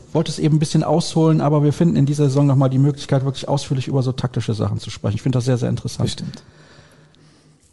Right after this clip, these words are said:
Speaker 1: Ruhrnachrichten punkt de, at R N B V B, at R N unterstrich Florian, komplizierter könnte es nicht sein, und at Sascha Staat bei Twitter.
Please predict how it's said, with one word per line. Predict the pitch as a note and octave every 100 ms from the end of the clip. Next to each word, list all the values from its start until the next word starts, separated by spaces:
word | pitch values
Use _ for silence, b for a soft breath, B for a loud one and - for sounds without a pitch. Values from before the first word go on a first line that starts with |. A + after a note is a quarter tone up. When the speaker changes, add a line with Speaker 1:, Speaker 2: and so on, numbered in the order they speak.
| E3+
Speaker 1:
Ruhrnachrichten | G#3+ G#3 F#3 -
punkt | F3 E3+ -
de, | - D#3+ E3 E3+ -
at | D#3 - D#3
R | C#3
N | C3+
B | C3+
V | B2+ C3+
B, | B2+ C#3 -
at | D3+ - -
R | C#3 D#3+ G#3
N | E3+ D#3
unterstrich | E3 F#3+ E3 D3+ - C#3+
Florian, | - D#3+ C#3+ B2 B2+ G3+
komplizierter | C#3 B2 C3 - C#3 C#3
könnte | - D3
es | -
nicht | C#3+
sein, | - C3+ B2+
und | F3 - -
at | - D#3
Sascha | - - A#3 C3+ C#3+
Staat | - B2+ A#2+
bei | A2+
Twitter. | - A2+ A2 G2+